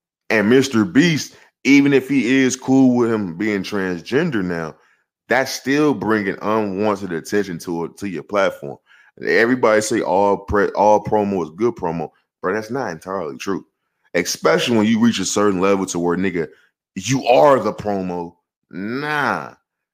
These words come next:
not when you, not when you trying to keep a running clean ship type shit.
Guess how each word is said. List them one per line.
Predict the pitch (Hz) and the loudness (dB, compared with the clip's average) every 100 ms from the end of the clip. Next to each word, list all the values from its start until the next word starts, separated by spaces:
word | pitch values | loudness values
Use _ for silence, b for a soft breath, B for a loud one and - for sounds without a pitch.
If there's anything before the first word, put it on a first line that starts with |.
| _ | _
not | 98 139 | -2 2
when | 147 143 | 2 2
you, | |
not | 120 156 | 2 2
when | 147 143 | 4 2
you | 143 127 | 0 -6
trying | - 131 123 | -2 0 2
to | 110 | 0
keep | - 120 | -2 -6
a | 87 | -2
running | 101 113 95 | 0 0 -2
clean | - 117 113 98 | -4 -2 -2 -4
ship | - 131 - | 0 0 0
type | 98 82 78 | -6 -6 -8
shit. | 85 69 | -10 -12